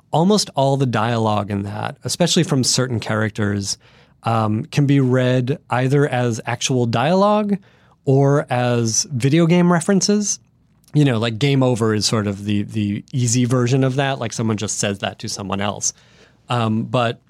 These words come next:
they talk about, you know, extra lives and stuff like that. And I really like that idea that all of the dialogue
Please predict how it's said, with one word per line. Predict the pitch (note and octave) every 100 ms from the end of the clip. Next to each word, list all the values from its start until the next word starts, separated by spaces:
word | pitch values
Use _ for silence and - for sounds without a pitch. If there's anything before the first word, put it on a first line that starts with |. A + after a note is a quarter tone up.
| _ _ _ -
they | B2
talk | C#3 C#3 B2+
about, | B2+ A2+ A2 A#2 -
you |
know, | A2+ A2+
extra | A#2 - A#2
lives | E3 E3+ D#3+
and | C3+
stuff | A#2+ C3+
like | B2+ A2+
that. | C3+ B2+ - _ _ _ _
And | D3 D3 C#3+ C#3
I | D3
really | D#3+ F#3 G#3+ G#3+
like | E3 D3+
that | D3+
idea | C3 B2 C3 A#2+
that | A#2 A2 - -
all | A#2+ C3+
of | B2+
the |
dialogue | C3 A#2 A#2+ A#2 A2+ G#2